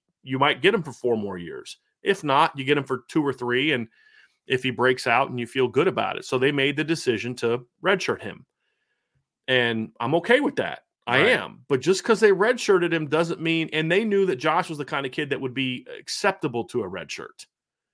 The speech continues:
Speaker 2: Right.
Speaker 1: And that's, uh, amenable, I guess, is, uh, uh,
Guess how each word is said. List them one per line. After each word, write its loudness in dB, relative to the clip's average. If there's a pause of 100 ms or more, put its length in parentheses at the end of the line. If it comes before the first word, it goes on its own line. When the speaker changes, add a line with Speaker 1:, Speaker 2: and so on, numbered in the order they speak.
(140)
Speaker 2:
Right. -8
Speaker 1:
And -4
that's, -2
uh, -8
amenable, 2
I -4
guess, -6
is, -8 (100)
uh, -6
uh, -6